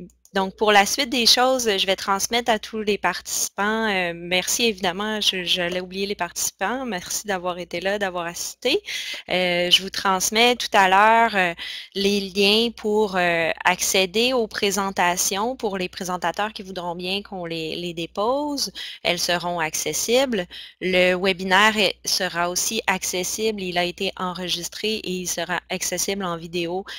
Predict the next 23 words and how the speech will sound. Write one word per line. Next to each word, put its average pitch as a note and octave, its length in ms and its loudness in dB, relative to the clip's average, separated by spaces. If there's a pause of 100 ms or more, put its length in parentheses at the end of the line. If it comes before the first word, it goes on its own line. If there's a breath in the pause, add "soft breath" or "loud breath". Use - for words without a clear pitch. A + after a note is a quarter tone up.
(180 loud breath)
d'ici F#3+ 300 -6
deux F#3 260 0
à E3+ 160 2
trois E3 340 -2
semaines. A3 560 0
Je - 140 -4
vous F#3 160 -4
envoie F3 320 -2
tous - 180 -12
les A3+ 140 -2
liens G3+ 260 0
nécessaires. F#3+ 220 -2
Je G#3 920 -2
vous G3+ 140 -2
envoie G#3+ 380 2
également A3 580 2
toutes C4 220 -8
les A3+ 180 0
informations F#3 720 -2
sur G#3 300 -4
nos F#3+ 220 -4
prochaines A#3 640 0
activités G3 760 -2